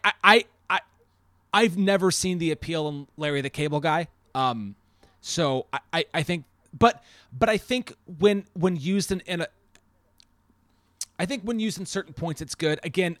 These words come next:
I, I think it's just, uh, <sighs> I, it, it's, uh, it, it uses stereotype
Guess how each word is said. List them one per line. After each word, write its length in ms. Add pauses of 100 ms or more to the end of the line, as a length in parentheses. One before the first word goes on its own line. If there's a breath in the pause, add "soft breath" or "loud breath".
I, 140 (1400)
I 120
think 260
it's 180
just, 380
uh, 340 (1800)
<sighs> 20 (720 loud breath)
I, 100 (280)
it, 200
it's, 300 (560)
uh, 40 (1400)
it, 160
it 200
uses 380
stereotype 880